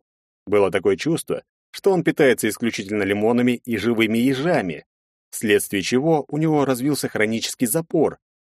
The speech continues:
осложненный геморроем. Рядом с ним суетилась миниатюрная, но фигуристая дама средних лет. Стоило нам появиться в коридоре, она начала бросать озорные взгляды в мою сторону.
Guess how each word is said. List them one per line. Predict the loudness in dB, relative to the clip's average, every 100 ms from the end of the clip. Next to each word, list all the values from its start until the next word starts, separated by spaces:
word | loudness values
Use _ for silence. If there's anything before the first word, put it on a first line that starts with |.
| -6
осложненный | -2 0 0 2 2 2 0
геморроем. | 0 0 2 0 -2 -10 _ _ _ _ 0
Рядом | 2 2 -2
с | 0
ним | 2 2 0
суетилась | -4 -2 0 0 0 0
миниатюрная, | 0 0 0 0 0 2 0
но | 0
фигуристая | -2 -2 0 0 0 -2
дама | 0 0 -2
средних | -4 -4 -4 -4
лет. | -2 -2 -4 _ _ _ _ _
Стоило | -8 2 4 4 2
нам | -2 -2
появиться | 0 0 0 -4
в | -6
коридоре, | -4 -2 0 0 -2 -6 _ _ _
она | -4 0
начала | 0 0 0
бросать | 0 -2 -2 -2
озорные | -2 -2 0 0
взгляды | -2 -2 -2 -2
в |
мою | -2 -4
сторону. | -4 -2 -2 -2 -6